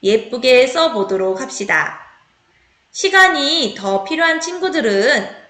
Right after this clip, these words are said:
화면을 멈추고 천천히 써도 좋습니다. 먼저 일 번 문장부터 써보겠습니다. "신문 기사가 길어서 내용을 간추려가며 읽었다."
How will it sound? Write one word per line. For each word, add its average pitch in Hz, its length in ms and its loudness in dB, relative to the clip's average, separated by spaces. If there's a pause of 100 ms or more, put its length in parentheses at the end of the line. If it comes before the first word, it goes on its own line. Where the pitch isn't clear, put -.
(140)
화면을 381 440 2
멈추고 202 1000 -2
천천히 370 600 0
써도 202 340 -2
좋습니다. 175 840 -4 (1200)
먼저 214 720 2
일 349 260 0
번 339 300 4
문장부터 202 760 -2
써보겠습니다. 202 1300 -4 (1500)
"신문 370 520 -2
기사가 214 720 2
길어서 214 920 -2 (140)
내용을 196 960 -2
간추려가며 208 1400 -2
읽었다." 185 920 -6